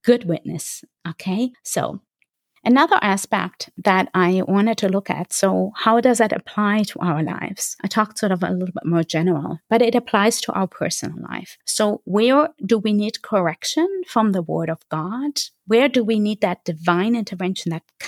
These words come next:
cutting like a scalpel, a double-edged scalpel that we need in our family, with our children, especially? I think us moms are very prone, myself included, or I say this because I've experienced this,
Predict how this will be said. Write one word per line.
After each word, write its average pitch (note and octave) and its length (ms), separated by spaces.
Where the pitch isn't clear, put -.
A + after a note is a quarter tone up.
cutting B3+ 300
like A3 240
a G#3 60
scalpel, F3 800
a F3 80
double-edged G#3 600
scalpel - 960
that F#3+ 440
we G#3+ 560
need A3+ 360
in F#3+ 140
our D3 180
family, C#4 720
with D3 140
our - 240
children, C#4 840
especially? B3+ 920
I D#3+ 60
think F3+ 260
us - 240
moms G3+ 560
are F3 80
very D#3+ 360
prone, C#4+ 460
myself G3 800
included, B3+ 500
or F3 240
I G3 120
say B3 340
this A#3 220
because G#3 360
I've F#3 140
experienced A#3+ 800
this, C4+ 260